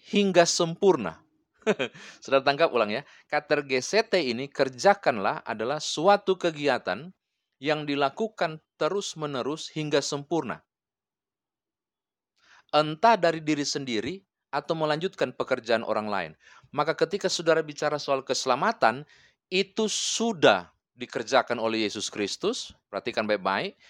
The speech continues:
itu sudah Tuhan anugerahkan, itu murni dari Allah tok sendiri.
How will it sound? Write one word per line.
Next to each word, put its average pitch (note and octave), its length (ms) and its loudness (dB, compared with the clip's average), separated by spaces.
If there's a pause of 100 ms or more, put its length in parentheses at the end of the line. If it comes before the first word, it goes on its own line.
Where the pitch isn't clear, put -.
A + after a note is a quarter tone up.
(260)
itu C3 240 -4
sudah D#3+ 320 0
Tuhan C#3+ 320 0
anugerahkan, A#2 800 -2 (240)
itu C#3 320 -4
murni D3 400 2
dari A#2+ 240 0
Allah A2+ 240 4
tok - 480 4
sendiri. G#2+ 720 -6